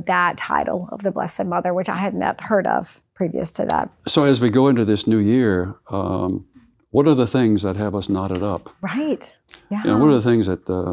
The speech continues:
Speaker 2: that are knotty in our lives that, uh,
Speaker 1: Yeah.
Speaker 2: we need straightening out?
Speaker 1: Mm,
Speaker 2: Uh,
Speaker 1: mm-hmm.
Speaker 2: commit those to Our Lady. Commit them to Our Lady, uh, because she's, uh, she's very adept at interceding. The last
Speaker 1: Yes.
Speaker 2: words that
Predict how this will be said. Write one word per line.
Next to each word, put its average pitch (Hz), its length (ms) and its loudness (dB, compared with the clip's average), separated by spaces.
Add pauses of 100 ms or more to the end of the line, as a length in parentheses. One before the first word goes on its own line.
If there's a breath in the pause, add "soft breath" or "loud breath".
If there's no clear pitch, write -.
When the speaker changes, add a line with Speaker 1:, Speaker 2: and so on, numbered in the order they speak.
Speaker 2:
that 101 160 -2
are 95 80 -2
knotty 98 400 0
in 87 100 -4
our 87 160 -4
lives 87 480 -4
that, 185 180 -4
uh, - 40 -2
Speaker 1:
Yeah. 95 80 -2
Speaker 2:
we 110 100 2
need 101 240 -2
straightening 95 480 -4
out? 233 300 0
Speaker 1:
Mm, 202 160 -2
Speaker 2:
Uh, 175 220 -4
Speaker 1:
mm-hmm. 190 640 -4
Speaker 2:
commit 202 280 0
those 120 220 0
to 104 100 -6
Our 90 120 -4
Lady. 82 380 -6 (560)
Commit 160 320 4
them 131 160 0
to 120 160 -2
Our 101 140 0
Lady, 101 500 0
uh, 95 360 -4 (120)
because 104 340 -2
she's, 107 360 -2
uh, 101 280 -4 (440)
she's 107 240 -4
very 113 320 -2
adept 98 500 -6 (400)
at 104 160 -2
interceding. 92 760 -2 (540 soft breath)
The 104 80 0
last 143 280 4
Speaker 1:
Yes. 117 80 0
Speaker 2:
words 104 420 2
that - 160 -4